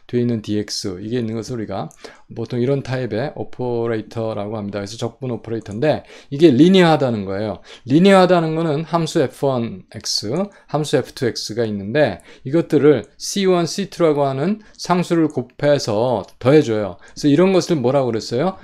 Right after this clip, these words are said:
리니어 컴비네이션. 그래서 선형 결합이다. 리니어 컴비네이션 했습니다.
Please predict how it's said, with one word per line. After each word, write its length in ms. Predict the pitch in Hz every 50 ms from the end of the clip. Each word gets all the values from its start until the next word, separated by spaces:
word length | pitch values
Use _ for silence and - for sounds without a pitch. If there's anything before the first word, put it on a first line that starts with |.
| - -
리니어 520 | 120 127 147 165 170 170 170 175 151 - -
컴비네이션. 720 | - 151 156 147 156 151 151 156 147 120 131 107 87 82 - _ _ _ _ - - - - -
그래서 380 | 139 123 - 156 165 156 - _ -
선형 400 | - - 202 208 208 202 190 180
결합이다. 680 | - 123 120 127 127 117 120 117 131 127 110 92 101 101
리니어 300 | 117 131 139 139 135 135
컴비네이션 540 | - 131 135 131 131 127 120 117 117 117
했습니다. 420 | 107 - - - 113 113 117 104